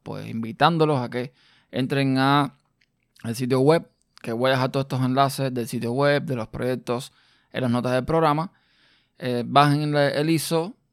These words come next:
lo prueben en VirtualBox, ya, ya escucharon las instrucciones cuáles son. Si no quieren instalarlo en una máquina, yo, si hacen como yo, que tengo un ordenador extra que casi no uso, pues lo prueban ahí, que no, cómo se puede probar, y,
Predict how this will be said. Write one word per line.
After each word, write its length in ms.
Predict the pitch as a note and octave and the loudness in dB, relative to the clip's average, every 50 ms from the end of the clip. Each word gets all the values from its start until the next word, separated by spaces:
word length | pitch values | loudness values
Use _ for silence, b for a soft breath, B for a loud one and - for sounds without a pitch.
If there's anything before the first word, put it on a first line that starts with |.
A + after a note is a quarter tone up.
| _ _ _ _ - | _ _ _ _ -12
lo 240 | B2+ A#2 G2+ G#2 - | -10 -10 -10 -8 -4
prueben 680 | - D3+ E3 E3+ E3 E3 E3 E3 E3 E3 E3+ F#3 C4 - | 4 6 6 8 8 8 6 4 2 0 -6 -10 -12 -10
en 100 | - B2 | -8 -6
VirtualBox, 580 | A#2+ A2+ - - G#2+ G#2+ A#2 B2 C#3 C#3+ D3+ - | -6 -6 -4 -4 -6 -4 -2 -2 -2 -2 -2 -2
ya, 200 | B2+ A#2+ B2 A#2+ | -4 -6 -6 -6
ya 320 | A#2 B2 B2+ B2+ B2+ B2+ | -4 -4 -2 -2 -2 -4
escucharon 320 | C3 C#3 C#3 C3+ - C#3+ C#3 | -6 -6 -8 -6 -4 -2 0
las 80 | C3+ | 0
instrucciones 440 | B2+ B2 C3 C3 A#2+ C#3+ C#3 C3 B2 | 0 -2 -4 -6 -6 -4 -4 -4 -2
cuáles 280 | - - C3+ B2+ B2 - | -2 -2 -2 -2 -2 0
son. 260 | - F3 F3+ G3 - b b b b b b b b b b b b b b b b _ - | 0 0 0 -2 -6 b b b b b b b b b b b b b b b b _ -14
Si 140 | - - C#3 | -6 -2 0
no 120 | C3 C3 | 0 2
quieren 180 | B2+ C#3 C#3+ C#3 | 2 2 2 0
instalarlo 300 | C#3 C#3+ C#3 C#3 C#3 C#3 | 2 2 2 2 2 2
en 60 | C#3 | 2
una 120 | C#3 C#3 | 2 2
máquina, 540 | C#3 C#3 C#3 C#3+ D3 D3+ D#3 D#3 E3 E3 E3+ - | 2 2 2 0 0 -2 -2 -2 -4 -4 -8 -10
yo, 200 | - - - - | -10 -12 -12 -12
si 220 | - - - C#3+ C3 | -12 -8 -2 0 0
hacen 240 | C3+ C#3 E3 D3+ C3+ | 0 0 -2 -4 -4
como 200 | D3 D3 C#3+ C#3 | -4 -2 0 0
yo, 120 | D3+ C#3+ | 0 0
que 80 | D3 B2+ | 0 -2
tengo 200 | B2+ B2+ C3+ C3+ | -2 -4 -4 -4
un 80 | C3+ | -4
ordenador 400 | C3 C3 C#3 C#3 C3+ C3 C3+ C#3 | -4 -2 -2 0 2 2 2 2
extra 220 | D3 C#3+ C#3+ D#3 C3+ | 0 -2 -2 -4 -2
que 80 | B2+ | -2
casi 180 | C3 C3+ C#3 C3 | -2 -2 -2 -2
no 120 | C3+ C3+ | 0 0
uso, 340 | D3 D3+ C#3 - D#3 - - - _ - | 0 0 0 -2 -4 -4 -6 -10 _ -8
pues 160 | - A#2+ A#2 | -6 -6 -4
lo 160 | A#2 G#2+ - | -4 -6 -4
prueban 320 | - C3 C#3+ C#3+ C#3 C3+ C3+ | 0 2 2 2 2 0 -2
ahí, 160 | C#3 F#3+ - | -2 -4 -6
que 160 | _ - B2+ | _ -6 -4
no, 240 | B2 B2 B2+ B2+ B2 | -2 -2 -2 -4 -2
cómo 200 | - C3 C3 C3 | -2 -2 -2 -2
se 120 | - C#3 | -2 -2
puede 140 | C#3 C3+ C3 | -2 -2 -2
probar, 360 | C3+ C3+ C#3 C#3 D3 - - _ _ _ _ _ _ _ _ _ _ _ _ _ | 0 2 4 4 2 2 -4 _ _ _ _ _ _ _ _ _ _ _ _ _
y, 720 | - C3 C3 C3 C3 B2+ B2 B2 A#2+ A#2 G#2+ - - - | -4 -2 0 2 2 2 0 0 -2 -4 -6 -10 -14 -20